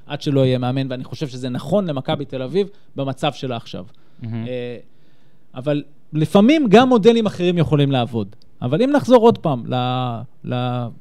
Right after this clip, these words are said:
Speaker 1: מה קרה בשנתיים האלה, צריך שאם יש מנהל מקצועי, אז הוא יהיה מההתחלה עד הסוף על, אחראי על כל הדברים, ולבצע את זה לפי החזון שלו.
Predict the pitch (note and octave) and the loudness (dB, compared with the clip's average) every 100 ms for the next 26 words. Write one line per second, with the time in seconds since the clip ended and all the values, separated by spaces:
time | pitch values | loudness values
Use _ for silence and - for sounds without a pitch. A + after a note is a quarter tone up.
0 | - D#3 E3+ F3+ F3+ E3+ - C#3+ F3+ G3+ | -4 -2 2 4 4 4 0 -4 -2 0
1 | G#3 G#3 G3+ G3 - - - - - - | 2 2 0 -4 -8 -20 -20 -20 -20 -20
2 | - - C3+ D#3 G3 - - - - - | -20 -2 2 6 6 2 -6 -18 -20 -20
3 | - - - - B2 B2 B2 A#2+ - E3 | -20 -20 -10 -4 -2 0 -2 -4 -4 0
4 | F#3 G3 F#3+ F3+ F3+ F3+ - F3 F3 D#3 | 2 4 4 2 2 0 -4 -2 -2 -4
5 | B2+ A#2+ C3 D#3 D#3 D3 D3 - - - | -8 -6 2 6 8 8 4 -4 -20 -20
6 | - C3 D#3 E3+ - D3+ C#3+ D3+ D3+ - | -8 -2 0 0 -2 -4 -4 -4 -4 -2
7 | D#3+ C#3+ - - - - - C#3 - C3+ | 0 -2 -4 -18 -20 -16 -12 -10 -10 -6
8 | C3+ D#3 D3 - D#3+ D3+ B2 C3 C#3 C3+ | 0 2 2 4 6 6 4 0 0 -4
9 | - - - A#2+ B2+ B2 C3 - D#3 D3+ | -8 -20 -18 -12 -10 -10 -8 0 2 2
10 | C3+ C3 - C#3+ - B2 C3 B2+ B2 A#2 | 0 -4 -2 -4 -4 -6 -6 -6 -8 -8